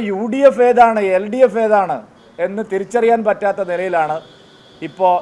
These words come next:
ഈ രണ്ട് മുന്നണികളും പ്രവർത്തിക്കുന്നത്. നോക്കൂ, പ്രധാനപ്പെട്ട ഒരു കാര്യം, കേരളത്തിലെ പ്രതിപക്ഷത്തിന് ദിശാബോധം നഷ്ടപ്പെട്ടു എന്ന് പറയാൻ കാരണം, കേരളത്തിൻ്റെ തകർച്ചയ്ക്ക് സംസ്ഥാന ഗവൺമെന്റിൻ്റെ പിടിപ്പുകേടാണ്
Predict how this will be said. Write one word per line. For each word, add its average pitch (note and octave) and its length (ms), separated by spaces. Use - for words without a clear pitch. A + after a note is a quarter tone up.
ഈ F3+ 140
രണ്ട് E3+ 260
മുന്നണികളും E3+ 480
പ്രവർത്തിക്കുന്നത്. C3 580
നോക്കൂ, G#3 240
പ്രധാനപ്പെട്ട A#3+ 680
ഒരു A#3+ 180
കാര്യം, G3 300
കേരളത്തിലെ G3+ 460
പ്രതിപക്ഷത്തിന് G#3 680
ദിശാബോധം A#3 680
നഷ്ടപ്പെട്ടു G#3+ 520
എന്ന് G3+ 200
പറയാൻ F3+ 340
കാരണം, D3+ 300
കേരളത്തിൻ്റെ B3+ 600
തകർച്ചയ്ക്ക് G3 600
സംസ്ഥാന A#3 640
ഗവൺമെന്റിൻ്റെ A3+ 640
പിടിപ്പുകേടാണ് G#3 840